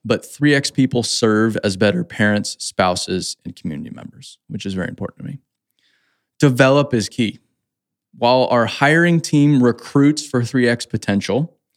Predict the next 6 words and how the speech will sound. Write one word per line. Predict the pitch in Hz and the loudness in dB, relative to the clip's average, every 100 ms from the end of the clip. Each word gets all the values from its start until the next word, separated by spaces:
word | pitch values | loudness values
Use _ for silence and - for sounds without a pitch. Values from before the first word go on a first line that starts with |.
| _ _ _ | _ _ _
it's | 117 - | -2 2
everybody's | 143 160 147 139 139 127 | 2 2 2 2 2 2
responsibility, | 120 - 120 120 113 107 104 107 113 | -2 0 0 0 -2 0 2 2 0
regardless | 107 104 110 131 139 | 0 0 0 0 -2
of | 147 | -4
title, | - 113 107 85 101 | 0 0 2 0 -4